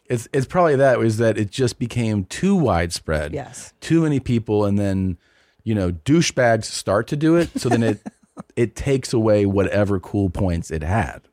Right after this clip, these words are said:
Speaker 1: you know?
Speaker 2: I agree. The douchebag uniform back in that era, it was the barbed wire tattoo, the puka shell necklace. Remember when everyone was wearing, like, the shell necklace?
Speaker 1: Mm, yeah.
Speaker 2: So gay.
Speaker 1: So gay.
Speaker 2: And then Tevas. You had to wear Tevas to comp-, to completely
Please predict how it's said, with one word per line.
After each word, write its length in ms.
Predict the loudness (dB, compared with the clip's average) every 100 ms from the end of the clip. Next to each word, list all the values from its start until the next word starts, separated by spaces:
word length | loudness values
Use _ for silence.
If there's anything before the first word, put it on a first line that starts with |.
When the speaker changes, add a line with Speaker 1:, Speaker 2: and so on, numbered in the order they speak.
| _ -6
Speaker 1:
you 80 | 0
know? 160 | 0 0 -4 -10
Speaker 2:
I 160 | -2 0
agree. 400 | 0 0 2 0
The 160 | 0 -2
douchebag 720 | 0 2 2 0 0 0 0
uniform 560 | 0 0 0 -2 -2 0
back 240 | 0 0
in 180 | -4 -2
that 280 | -2 -4 -6
era, 420 | -2 2 2 0 -2
it 80 | -2 0
was 320 | 0 -2 -8 _ _
the 200 | -2 0 0
barbed 320 | 0 0 2
wire 240 | 2 0
tattoo, 640 | 0 -2 -2 -2 2 2 0 _ _ _ _
the 100 | -6
puka 260 | -2 -2 -2
shell 260 | -2 -2 0
necklace. 600 | -2 -2 -2 -2 -2 -8 -8
Remember 220 | -2 0
when 100 | 2
everyone 240 | 2 0 0
was 160 | -2
wearing, 340 | -2 -2 0 0
like, 200 | -2 -4
the 160 | -2 -2
shell 400 | -2 -4 -2 -2
necklace? 680 | -2 -6 -4 0 2 0 -2
Speaker 1:
Mm, 160 | -4 -10 _ -6
yeah. 300 | -2 -2 -2
Speaker 2:
So 340 | -2 -2 0
gay. 420 | -2 -2 -2 -4 -6
Speaker 1:
So 320 | -14 -12 -10
gay. 140 | -8 -2
Speaker 2:
And 160 | 0
then 160 | 2 0
Tevas. 580 | -2 -2 -2 -2 -12 -6
You 80 | -4
had 120 | -2
to 60 | 0
wear 140 | -2
Tevas 460 | -4 -4 -4 -4 -6
to 100 | -8
comp-, 540 | -10 -8 -2 0 0
to 100 | -4
completely 800 | -4 -4 -4 -2 0 2 0 -2